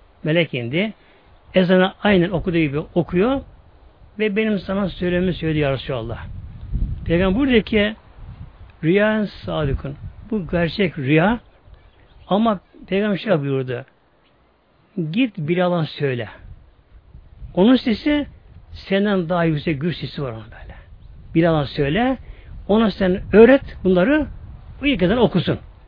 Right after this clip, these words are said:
Sabah ezanı ilk okusun böylece. Demek ki her işi bir de ehline vermek gerekiyor. Rüyayı bu gördüğü halde Peygamber öyle buyurdu. "Git Bilal'a söyle, bunları öğret, bu ezan okusun." Bunun üzerine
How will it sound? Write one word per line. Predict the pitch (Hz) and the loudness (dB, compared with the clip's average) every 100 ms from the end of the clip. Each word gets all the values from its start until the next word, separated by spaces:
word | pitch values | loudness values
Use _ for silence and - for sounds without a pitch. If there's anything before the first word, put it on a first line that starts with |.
| - | -10
Sabah | - 165 | -2 0
ezanı | 143 131 127 | 0 -2 -6
ilk | 151 | -8
okusun | 120 - - - | -12 -16 -20 -20
böylece. | - - - _ _ _ _ _ _ _ _ _ - - - - - - 180 | -20 -20 -20 _ _ _ _ _ _ _ _ _ -20 -20 -20 -20 -20 -8 -2
Demek | 254 262 | 2 2
ki | 208 170 | 0 0
her | 240 | 4
işi | 262 208 202 | 4 2 2
bir | 175 165 | 2 2
de | 262 254 - - - - - - - - - - | 0 -2 -6 -16 -16 -16 -20 -20 -20 -20 -14 0
ehline | 202 190 226 214 165 | 2 4 2 2 2
vermek | 175 175 180 147 | 2 2 2 0
gerekiyor. | 147 139 127 143 113 - - - - - - | 0 -2 -4 -8 -14 -16 -18 -20 -20 -20 -4
Rüyayı | 156 190 202 185 | 4 4 4 2
bu | 240 | 0
gördüğü | 175 160 135 147 | 2 4 2 0
halde | 127 131 127 240 294 - - - - | 0 -2 0 -2 -2 -6 -16 -16 -2
Peygamber | 180 175 185 | 0 2 0
öyle | 208 180 | 2 0
buyurdu. | 139 135 139 240 247 - - - - - | 2 0 0 -2 -2 -6 -14 -18 -20 -8
"Git | - 196 | -4 -2
Bilal'a | 165 165 151 | 0 2 0
söyle, | 123 190 214 254 | 0 2 2 2
bunları | 190 190 180 180 | 2 4 4 4
öğret, | 175 202 285 - - _ _ - - - | 2 4 2 0 -10 _ _ -20 -12 -2
bu | |
ezan | 160 220 | -2 0
okusun." | 135 - - - _ _ - - - - _ _ _ _ | -4 -6 -16 -20 _ _ -20 -20 -20 -20 _ _ _ _
Bunun | 294 254 | 4 4
üzerine | 175 151 160 208 208 | 4 2 0 -2 -6